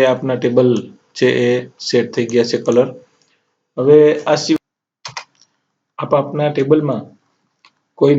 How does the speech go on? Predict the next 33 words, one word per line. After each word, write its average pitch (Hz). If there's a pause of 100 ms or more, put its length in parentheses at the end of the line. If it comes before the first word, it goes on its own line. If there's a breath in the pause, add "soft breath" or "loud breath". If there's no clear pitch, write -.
મનપસંદ 160
કલર 143
સેટ 143
કરવા 131
માંગતા 127
હોય, 113
તો 139 (500)
જે 139
તે 147 (500)
ખાનામાં, 135 (100)
જે 139
તે 139
સેલમાં 139
આપ 127 (160)
ક્લિક 135
કરી 131 (800)
અહીંયા 143
આ 139
રીતે 139
આપ 131 (300)
ઉપર 139
છે 139
ઓપ્શન 135
શેડિંગ, 131 (500)
ત્યાં 135 (120)
બાજુમાં 135
ક્લિક 135
કરવાથી 135
આપણને 135
વિવિધ 131 (120)
કલરની 127
ચોઇસ 120
મળશે. 123